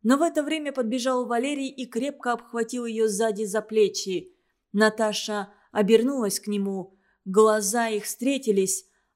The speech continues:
Она нерешительно качнула головой. "Вале-", договорить Наташа не успела.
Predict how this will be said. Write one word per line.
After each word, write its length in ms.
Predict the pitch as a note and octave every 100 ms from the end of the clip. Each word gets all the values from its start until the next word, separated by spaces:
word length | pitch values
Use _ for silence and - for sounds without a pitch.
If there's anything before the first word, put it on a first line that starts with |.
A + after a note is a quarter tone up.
| -
Она 340 | G#3+ G#3+ G#3+
нерешительно 720 | G#3+ A3 G#3+ G#3 D4+ C#4+ B3+ B3+
качнула 540 | B3 A#3 - A#3+ A3+
головой. 680 | G#3+ A3+ A3+ G#3+ G#3 F3 D#3+ _ _ _ _ _ _ _ _
"Вале-", 500 | G3+ A#3 B3+ C#4 - _ _ _ _ _ _ _ _
договорить 720 | F#3 A3 A3+ G#3+ A#3 C#4+ C#4+
Наташа 840 | C4 C4+ C4 B3 A#3+ A#3+ A#3 A#3 _
не 240 | A3+ C#4
успела. 800 | D4 C4 - - G3+ F3 E3+ E3